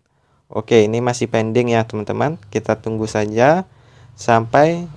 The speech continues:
masuk ke link aja saya. Oke, sudah sukses ya, teman-teman. Di sini bisa kita lihat ini keterangannya sudah sukses.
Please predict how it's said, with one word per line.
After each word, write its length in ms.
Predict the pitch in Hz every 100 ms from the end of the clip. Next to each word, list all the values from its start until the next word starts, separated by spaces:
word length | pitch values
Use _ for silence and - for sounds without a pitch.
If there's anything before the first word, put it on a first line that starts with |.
| -
masuk 360 | 113 117 139 143
ke 300 | - 120 135 127
link 180 | 113 107
aja 300 | 101 101 104
saya. 500 | 104 104 101 95 95 - _ _ _ _ _ _ _ _ _ _ _ _ _ _ _
Oke, 180 | 131 135 127
sudah 240 | 113 113
sukses 400 | 113 110 - 131
ya, 120 | 131 120
teman-teman. 640 | 117 113 110 117 165 165
Di 80 | 120
sini 240 | - 113
bisa 240 | 117 113 113
kita 320 | 110 113 110
lihat 240 | 104 131 135
ini 380 | 113 117 131
keterangannya 720 | 139 - 110 110 107 113 123 131
sudah 320 | 120 113 110
sukses. 720 | 107 - - 127 165 -